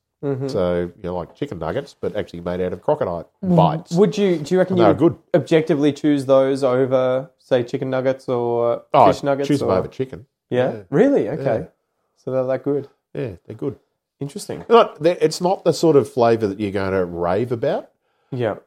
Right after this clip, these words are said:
Speaker 2: But
Speaker 1: What's the absence, isn't it? I
Speaker 2: yeah,
Speaker 1: think in
Speaker 2: it's
Speaker 1: the article they
Speaker 2: completely
Speaker 1: were saying
Speaker 2: inoffensive.
Speaker 1: that
Speaker 2: It's
Speaker 1: they use it for dishes where they actually want to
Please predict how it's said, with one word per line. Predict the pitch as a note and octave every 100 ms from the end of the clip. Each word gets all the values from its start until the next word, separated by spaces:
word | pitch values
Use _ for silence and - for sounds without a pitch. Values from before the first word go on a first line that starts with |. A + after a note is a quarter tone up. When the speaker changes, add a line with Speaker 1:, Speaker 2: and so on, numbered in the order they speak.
| C3
Speaker 2:
But | B2 A2 G#2+ _ _
Speaker 1:
What's | C#3 C#3
the | C3+
absence, | A#2+ C#3+ - A2+ -
isn't | G2+ B2
it? | C#3
I | B2
Speaker 2:
yeah, | B2 D3+
Speaker 1:
think | -
in | C#3
Speaker 2:
it's | C3+
Speaker 1:
the |
article | C3+ E3 F3
they | E3+ A#2+
Speaker 2:
completely | C#3
Speaker 1:
were | B2
saying | C3 B2 A#2
Speaker 2:
inoffensive. | A2 G#2 - _ -
Speaker 1:
that | A2+
Speaker 2:
It's | A2 A#2
Speaker 1:
they | A2+
use | A2 G#2+ A#2 C3+ C3+
it | C3+ - _
for | - G#2+ G#2+
dishes | G#2 A2 G2+ A2+ G2+
where | G#2
they | G2+
actually | G2+ F#2+ - A2
want | G2+ G2
to | F#2+